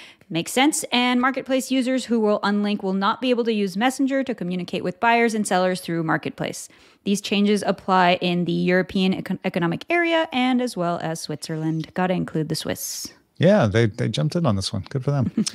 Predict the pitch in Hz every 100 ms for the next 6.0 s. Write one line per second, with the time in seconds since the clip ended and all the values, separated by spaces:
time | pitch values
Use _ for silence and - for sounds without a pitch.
0 | - - - - 160 160 156 - - 240
1 | 247 294 220 - 208 202 190 180 - -
2 | - - 214 233 196 135 113 104 104 139
3 | 160 127 _ 139 127 123 127 151 147 143
4 | 131 127 127 123 127 180 143 104 - -
5 | 98 98 95 92 95 90 131 131 120